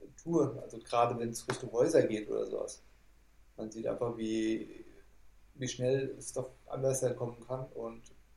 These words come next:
ja, ähm, man sein Leben vielleicht nur mit Arbeit verbunden hat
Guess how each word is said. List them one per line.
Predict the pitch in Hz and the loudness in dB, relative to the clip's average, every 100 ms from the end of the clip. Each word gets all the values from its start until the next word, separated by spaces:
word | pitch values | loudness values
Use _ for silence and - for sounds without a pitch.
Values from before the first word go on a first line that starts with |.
| - - - - - - - - - - - | -20 -20 -20 -20 -20 -20 -20 -20 -20 -20 -6
ja, | - 110 92 - - - | 0 0 0 -8 -16 -6
ähm, | 113 110 113 113 113 117 | -2 0 -2 -6 -10 -10
man | 117 | -6
sein | 117 113 113 | -2 -2 -2
Leben | 110 123 123 | 0 0 0
vielleicht | - 117 117 117 - | -2 2 2 2 0
nur | 131 | -2
mit | 123 117 | -2 -2
Arbeit | 117 117 117 | 0 2 0
verbunden | - - 127 127 - | -4 -8 -6 -6 -12
hat | 117 117 | -10 -10